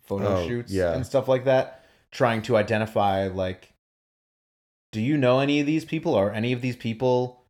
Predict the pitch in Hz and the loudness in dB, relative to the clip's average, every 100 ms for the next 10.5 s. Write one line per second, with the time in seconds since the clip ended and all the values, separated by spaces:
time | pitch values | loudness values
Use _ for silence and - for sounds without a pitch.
0 | _ 101 101 98 113 110 110 110 _ _ | _ -4 -4 -4 -4 -4 -4 -8 _ _
1 | 110 107 127 147 139 110 104 90 90 95 | -8 -4 0 0 0 0 0 0 0 0
2 | 92 104 - 107 107 110 107 107 - 113 | -4 -12 -10 -6 -4 0 0 0 -4 -6
3 | 113 139 143 143 143 156 127 107 98 - | -6 -2 0 0 0 -2 -2 -2 -2 -6
4 | _ _ _ _ 101 - 113 110 107 107 | _ _ _ _ -8 0 0 2 2 2
5 | 104 107 104 104 110 120 107 117 101 - | 0 -2 -2 -4 -6 -8 -4 0 -2 -4
6 | - _ _ _ _ 98 98 95 95 95 | -16 _ _ _ _ 0 2 2 0 -2
7 | 127 123 120 120 120 131 104 101 127 127 | -2 2 4 4 4 2 2 2 0 0
8 | 120 117 107 98 104 - 104 - - 123 | 0 0 -4 -4 -6 -6 -6 -6 -4 2
9 | 127 131 - 151 185 196 185 170 156 135 | 4 2 2 2 4 2 4 4 2 2
10 | 127 113 104 107 107 | 2 2 2 -2 -4